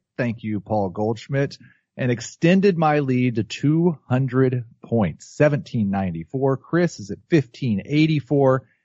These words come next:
Adam down to ten thirty-eight. Mike at nine thirty-six.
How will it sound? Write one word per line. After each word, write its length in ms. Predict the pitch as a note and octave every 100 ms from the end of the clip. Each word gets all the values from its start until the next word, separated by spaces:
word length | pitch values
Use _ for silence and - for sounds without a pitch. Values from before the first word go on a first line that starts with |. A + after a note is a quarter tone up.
| _ -
Adam 400 | D3 D#3 D3+ C#3
down 240 | C3 C3+
to 80 | A2
ten 320 | - A#2+ B2
thirty-eight. 720 | C3 B2 A#2 A#2+ C#3+ D#3 - _ _ _ -
Mike 360 | C3 C#3+ -
at 160 | A#2 A2+
nine 320 | A#2+ C3 C3+
thirty-six. 720 | C3+ A#2 G#2 F#2+ C#3+ C#3+ -